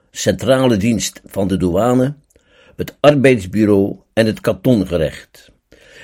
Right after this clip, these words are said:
In de volksmond wordt dit gebouw het Hol van de Leeuw genoemd.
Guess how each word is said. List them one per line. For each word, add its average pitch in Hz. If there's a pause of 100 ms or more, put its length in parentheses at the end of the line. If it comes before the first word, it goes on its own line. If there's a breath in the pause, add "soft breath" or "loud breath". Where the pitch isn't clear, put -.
(300 loud breath)
In 127
de 98
volksmond 135
wordt 113
dit 117
gebouw 98 (200)
het -
Hol 113
van 110
de 113
Leeuw 123
genoemd. 92